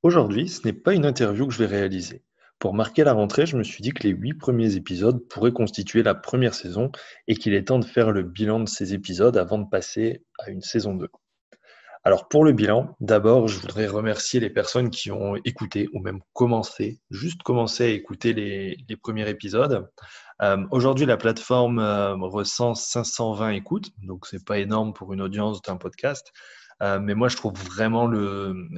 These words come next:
vraiment le chiffre, euh, énorme, surtout après, euh, après trois mois. Et de me dire qu'il y a cinq cents personnes qui, à un moment, se sont dit, « Ben, tiens, je vais écouter ce qu'il fait. » Euh, je trouve ça vraiment, euh,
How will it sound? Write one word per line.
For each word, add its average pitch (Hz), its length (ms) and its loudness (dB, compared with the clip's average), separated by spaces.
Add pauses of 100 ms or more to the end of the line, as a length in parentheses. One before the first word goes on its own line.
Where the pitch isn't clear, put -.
vraiment - 340 -6
le 104 140 -4
chiffre, - 400 -8
euh, 98 320 0
énorme, 110 460 0
surtout 123 500 -2
après, 107 420 -2
euh, 95 440 0
après 107 320 -8
trois 101 180 -2
mois. 110 280 0 (460)
Et 95 60 -8
de 101 60 -6
me 104 100 0
dire 120 140 2
qu'il - 140 -8
y - 20 -4
a 90 80 -6
cinq 131 280 -4
cents 127 280 -4
personnes 120 360 -2
qui, - 140 -10
à 98 80 -4
un 98 60 -4
moment, 113 320 -6
se 113 100 -16
sont 95 160 -10
dit, « 104 140 -8
Ben, 98 120 -8
tiens, 107 200 -10
je 90 60 -12
vais 92 100 -10
écouter 117 260 -10
ce 123 80 -10
qu'il - 140 -14
fait. » 127 180 -8 (520)
Euh, 90 140 -6
je 90 60 -14
trouve - 160 -16
ça 113 240 2
vraiment, 104 600 -2
euh, 98 40 -4